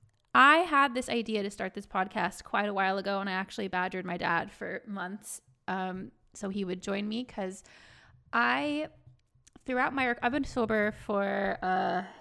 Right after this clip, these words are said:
eight years, and I got sober when I was twenty-one, and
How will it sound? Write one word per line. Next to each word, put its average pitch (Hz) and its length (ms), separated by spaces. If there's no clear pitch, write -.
eight 247 200
years, - 360
and 214 340
I 214 60
got 226 160
sober 214 240
when 208 80
I 196 100
was 196 160
twenty-one, 202 520
and 214 580